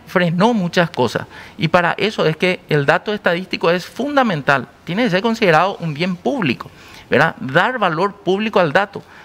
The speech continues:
Cuando un ciudadano o un tomador de decisión toma la información oficial y, y, eh, y,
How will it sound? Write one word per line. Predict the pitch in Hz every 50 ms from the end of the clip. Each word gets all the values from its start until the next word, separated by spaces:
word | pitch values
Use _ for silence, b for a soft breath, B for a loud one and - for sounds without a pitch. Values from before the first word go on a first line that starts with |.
| B B B
Cuando | - 156 165 175 175 160
un | 143 151 170
ciudadano | 165 - 220 220 208 214 226 226 202 190 190 196 214 -
o | - 151
un | 143 147 156
tomador | - 175 185 190 175 170 175 185
de | 190
decisión | 202 214 - 214 - - 151 143 139 B B B B B B - -
toma | - 277 330 359 277
la | 196 196
información | 190 185 170 208 190 190 170 160 - 165 180
oficial | 190 180 190 165 - - 180 202 220 240 B B B B B B B
y, | - 190
y, | 190 - - 190 - - - - -
eh, | - 165 165 165 165 151 151 - -
y, | - 190 190 165